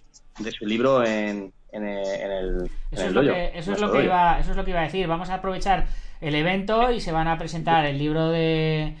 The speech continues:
Speaker 2: de Sihan Marín, el libro, los libros de Iván, por, principalmente el de Sokosugi, y aprovecharemos también para invitar a,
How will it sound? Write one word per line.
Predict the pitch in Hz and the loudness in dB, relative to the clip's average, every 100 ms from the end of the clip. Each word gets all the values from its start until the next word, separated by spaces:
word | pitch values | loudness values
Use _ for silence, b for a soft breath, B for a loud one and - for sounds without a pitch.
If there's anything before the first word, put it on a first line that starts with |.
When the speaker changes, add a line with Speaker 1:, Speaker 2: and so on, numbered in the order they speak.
| B B B | B B B
Speaker 2:
de | 165 | -6
Sihan | 156 156 165 | -2 4 4
Marín, | 160 165 190 247 262 | 6 6 4 4 0
el | 151 143 | -2 0
libro, | 151 160 156 160 | 0 0 -2 -2
los | 139 135 | -2 0
libros | 151 196 170 143 | 0 0 4 6
de | 170 170 | 6 6
Iván, | 185 190 226 285 - | 8 8 6 0 -4
por, | - 143 123 - | -6 -8 -8 -8
principalmente | 147 135 143 147 151 151 | -8 -6 -4 -2 -4 -4
el | 147 | -4
de | 147 | -6
Sokosugi, | 147 156 147 170 214 226 B B | -6 -8 -6 -6 -6 -6 B B
y | - | -4
aprovecharemos | 175 165 151 151 151 156 | -2 -2 -2 -2 -4 -2
también | 160 156 | -2 0
para | 160 | 0
invitar | 156 135 143 147 | 0 0 0 2
a, | 143 143 139 139 135 131 131 | 2 0 0 -2 -4 -6 -8